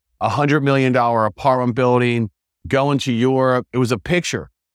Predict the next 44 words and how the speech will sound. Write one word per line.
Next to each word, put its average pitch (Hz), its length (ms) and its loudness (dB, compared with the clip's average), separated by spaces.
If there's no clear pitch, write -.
But 123 120 -2
then 156 160 2
as 170 160 -2
I 151 100 0
did 151 180 0
it 165 80 2
every 147 200 2
morning, 147 400 0
I 107 100 -2
got 120 220 -2
into, 127 160 -2
like, 117 180 -2
five, 131 340 -2
six, 123 160 -6
I 113 120 -4
could - 160 -2
see 190 160 0
myself 156 420 -2
getting 131 220 0
on 123 100 2
the 110 60 0
boat, 120 300 0
stepping 127 340 -4
on 120 100 -4
the 117 140 -2
islands, 117 360 -4
my 101 140 -4
friends 131 300 0
going 123 260 0
out 117 140 -4
to 110 80 -4
dinner. 135 480 0
And 143 100 -2
we're 143 100 2
doing, 190 260 2
I 143 80 0
just 143 200 -2
took 170 140 -2
twenty-five 180 640 0
people, 190 300 -2
my 143 140 0
friends 180 340 -2
just, 151 200 -2
I'm 156 240 0